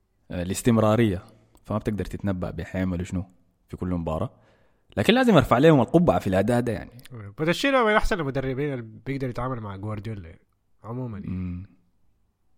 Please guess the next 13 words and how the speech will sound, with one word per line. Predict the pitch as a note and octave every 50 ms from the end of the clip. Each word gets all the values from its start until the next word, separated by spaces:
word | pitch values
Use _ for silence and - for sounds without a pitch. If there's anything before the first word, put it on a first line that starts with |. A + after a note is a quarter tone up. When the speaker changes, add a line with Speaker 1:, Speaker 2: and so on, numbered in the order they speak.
| _ _ _ _ _ _ _ _ _ _ _ _ _ _ _ _ _ _ _ -
Speaker 1:
مم. | G2+ G2 F#2+ F#2 F#2+ - - - - - - - B2
أنا | C#3 E3+
المباراة | E3+ D3 B2 B2+ B2+ C#3
دي | C#3+ D3+ C#3+
أقنعتني | B2+ - - G#2+ F#2 F#2+ - - C3 B2 B2
إنه | B2 A#2+ A2
بوشيتينو | A2 G#2 G2 - G2+ F#2+ - A#2 A#2 A2+ A2 A2
أقرب | - - B2+ B2 C3 B2+ C3 B2 A#2 G#2+ G2 G#2
لمدرب، | F#2+ F#2 F#2 F#2 F2+ F2+ F2 E2+ F2 F2 - E2+ E2+ E2+ E2 E2+ _ _ - -
آه، | F2 E2 E2 E2 E2 F2 F#2+ - _ _ _ _ _ _ _ _ _ _ _ _ _ _ _ -
مدربين | G2 F#2 - F#2+ F2+ F#2+ F#2 F2+ F#2 F#2 F2+
العهد | F2+ F2 F#2 G#2+ B2 C3 C3
القديم | A2 - - - F2 G#2+ A2 A#2+ C3+